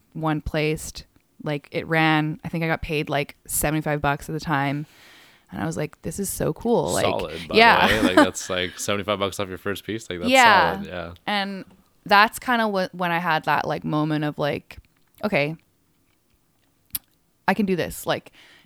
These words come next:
Speaker 1: and, like, the timing was kind of, like, right, you know? Like, I got this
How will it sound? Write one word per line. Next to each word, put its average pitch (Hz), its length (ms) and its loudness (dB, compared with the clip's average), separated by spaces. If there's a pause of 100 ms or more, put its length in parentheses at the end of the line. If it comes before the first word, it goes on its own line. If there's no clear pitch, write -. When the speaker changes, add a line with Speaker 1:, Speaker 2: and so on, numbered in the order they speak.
Speaker 1:
and, 175 160 -2
like, 165 140 -6
the - 60 -8
timing 180 500 2
was - 120 -6
kind 156 180 -2
of, 151 80 -2
like, 143 220 -2
right, - 300 -6
you - 120 -4
know? 160 200 0
Like, - 500 -6 (600)
I 156 80 -6
got 156 220 0
this - 180 -6